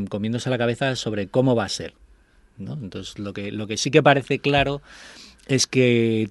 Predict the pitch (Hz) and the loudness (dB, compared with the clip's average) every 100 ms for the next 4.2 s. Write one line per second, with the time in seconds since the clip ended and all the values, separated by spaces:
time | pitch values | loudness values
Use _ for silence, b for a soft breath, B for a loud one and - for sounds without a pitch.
0 | - 135 123 120 113 120 110 107 101 104 | 4 6 6 4 2 0 0 -2 -4 -8
1 | 107 113 104 98 95 101 98 113 127 123 | -10 -6 -4 -4 -4 -4 -4 -2 -2 -2
2 | 110 104 120 123 123 123 120 113 110 117 | -2 -2 -4 -2 -4 -2 -2 -4 -4 -4
3 | 120 120 113 110 113 101 - 143 147 135 | -4 -6 -6 -6 -6 -8 -4 -2 -2 -2
4 | 151 190 | -4 -6